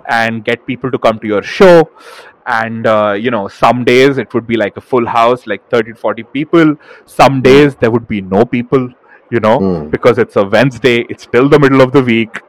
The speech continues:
Speaker 1: you know, people are hungover, uh, from the week of drinking that they've been doing.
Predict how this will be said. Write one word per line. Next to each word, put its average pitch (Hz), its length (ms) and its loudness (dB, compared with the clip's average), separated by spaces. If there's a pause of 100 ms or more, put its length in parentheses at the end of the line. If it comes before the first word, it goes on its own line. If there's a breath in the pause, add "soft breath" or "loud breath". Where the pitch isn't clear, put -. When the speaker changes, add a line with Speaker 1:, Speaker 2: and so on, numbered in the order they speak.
Speaker 1:
you 110 100 -4
know, 110 140 0
people 113 340 -4
are 113 80 4
hungover, 120 800 4 (600 loud breath)
uh, 107 520 4 (160)
from 113 400 0
the 113 140 2
week 120 300 -2
of 113 140 2
drinking 113 380 -6
that 107 160 -2
they've 104 240 -6
been 107 160 -4
doing. 101 360 -2